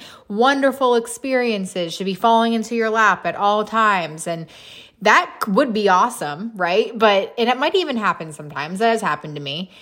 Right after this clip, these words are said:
But the reality is, is that fun doesn't just happen, especially as moms. I don't know if you've witnessed this, but I have.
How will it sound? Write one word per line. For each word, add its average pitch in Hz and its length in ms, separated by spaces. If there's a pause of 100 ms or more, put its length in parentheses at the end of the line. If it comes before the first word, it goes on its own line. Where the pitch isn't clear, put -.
(100)
But 247 140
the 254 80
reality 262 640
is, 165 460 (120)
is 208 180
that 190 360 (140)
fun 202 720 (140)
doesn't 175 500 (140)
just 156 540 (220)
happen, - 540 (300)
especially 247 1120
as 175 220
moms. - 540 (880)
I 240 160
don't 311 180
know 233 140
if 226 100
you've 214 180
witnessed 190 440
this, 175 280
but 156 120
I 170 160
have. 170 520